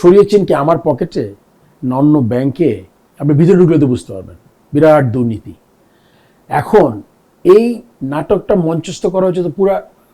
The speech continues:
শুধুমাত্র আমার নাম খারাপ করার জন্য। কেন আপনি জানেন এরকম একটা অর্গানাইজেশনে যেখানে আপনার আটজন অ্যাকাউন্টেন্ট প্লাস প্রত্যেকটা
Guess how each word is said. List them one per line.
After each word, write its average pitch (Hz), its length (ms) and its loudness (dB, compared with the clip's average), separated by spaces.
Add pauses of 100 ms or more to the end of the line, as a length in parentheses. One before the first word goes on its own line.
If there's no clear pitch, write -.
(440)
শুধুমাত্র 277 400 4
আমার 202 160 0
নাম 185 160 2
খারাপ 139 240 -2
করার 113 240 -6
জন্য। 95 160 -18 (560)
কেন 165 180 -2
আপনি 202 120 0 (100)
জানেন 185 260 2
এরকম 196 200 6
একটা 175 160 2
অর্গানাইজেশনে 180 680 0 (100)
যেখানে 156 300 -2 (120)
আপনার 165 300 -6 (500)
আটজন 165 400 -4
অ্যাকাউন্টেন্ট 123 580 -8 (600)
প্লাস 170 300 0 (640)
প্রত্যেকটা 208 600 2